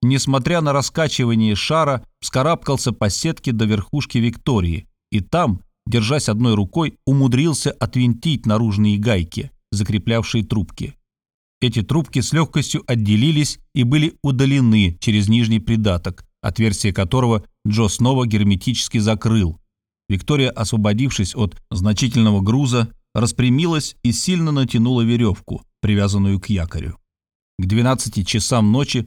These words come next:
эта работа, потребовавшая столько усилий, была благополучно закончена. Путешественники наскоро поужинали пеммиканом и холодным грогом, Ведь, увы,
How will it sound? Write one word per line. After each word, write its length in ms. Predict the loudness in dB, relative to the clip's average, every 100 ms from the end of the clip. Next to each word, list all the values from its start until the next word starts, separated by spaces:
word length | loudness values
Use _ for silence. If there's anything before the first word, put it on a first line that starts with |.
| -6 -6
эта 200 | -2 0
работа, 400 | 2 0 0 -2
потребовавшая 800 | -2 0 0 2 0 -2 -2 -2
столько 440 | 0 0 0 -4 -2
усилий, 580 | -2 0 0 0 -4 -10 -4
была 280 | 0 2 2
благополучно 920 | 2 0 0 0 0 -2 -2 -2 -2 -6 -8
закончена. 720 | -4 -4 -4 -6 -6 -10 -14 -18 _ _
Путешественники 880 | -2 0 0 -2 0 -2 0 0 2
наскоро 500 | 2 0 0 0 -2
поужинали 640 | 0 0 0 2 2 2
пеммиканом 800 | 0 0 2 0 0 0 0 -2 -6 -6
и 60 |
холодным 540 | -2 0 0 2 2 2
грогом, 540 | 2 2 0 -4 -8 _ _ _
Ведь, 180 | -2 -2 2
увы, 480 | 4 4 2 0